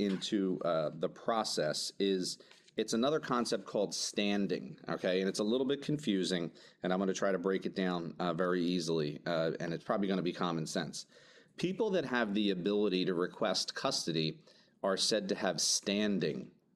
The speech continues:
okay? And I'll, I'll illustrate this with a, a pretty, uh, crazy example. Certainly, you as a father have the ability to say, "I want custody of my child"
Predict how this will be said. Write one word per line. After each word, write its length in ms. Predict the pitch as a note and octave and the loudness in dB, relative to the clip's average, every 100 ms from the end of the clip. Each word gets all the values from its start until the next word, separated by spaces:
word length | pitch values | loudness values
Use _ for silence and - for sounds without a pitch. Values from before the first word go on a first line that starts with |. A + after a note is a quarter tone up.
| - | -6
okay? 460 | E2 D#2+ E2 E2+ F#2 - - - - - | -6 0 0 0 -2 -12 -20 -20 -18 -2
And 180 | F#2 F#2 | 0 2
I'll, 160 | F#2 - | 0 0
I'll 200 | F#2 F#2+ | 2 2
illustrate 460 | G2 - G2 F2+ | 2 0 0 2
this 200 | F#2+ - | 0 0
with 140 | F2+ D#2+ | 0 0
a, 140 | C#2+ | -2
a 60 | E2+ | -2
pretty, 380 | - F#2 F2 - | 0 0 0 0
uh, 240 | D2+ - D#2 | -2 -4 -6
crazy 480 | - G2 F2+ F2 | 0 0 2 0
example. 500 | D#2+ E2 D#2 D2 C#2 - - - | 0 -2 -4 -2 -6 -6 -20 -6
Certainly, 760 | - D3 D#3+ D3+ C#3 A2 G2 - | 0 0 2 2 2 2 2 0
you 360 | G2+ G2+ B2 B2 | 2 4 4 4
as 200 | G2 F#2 | 2 0
a 60 | F2 | -2
father 680 | - D#2+ F2+ A2 C3 - - _ _ _ _ | 0 2 2 2 0 -2 -14 _ _ _ _
have 220 | - G2+ F#2 | -2 0 2
the 140 | G2 | 0
ability 600 | E2+ G2 G#2 G#2+ G2+ F#2 | 2 0 2 2 2 0
to 180 | - F#2+ | -2 -2
say, 340 | - F2+ F2+ - | 0 2 0 0
"I 160 | F2 G2 | 0 2
want 300 | G2 F#2+ - | 0 -2 -2
custody 500 | F#2+ - F#2+ E2+ E2 | -4 -2 -4 -2 -2
of 100 | D#2+ | -4
my 160 | D2+ | -6
child" 540 | D#2 E2 D#2+ C2 - | -4 -2 0 -2 -6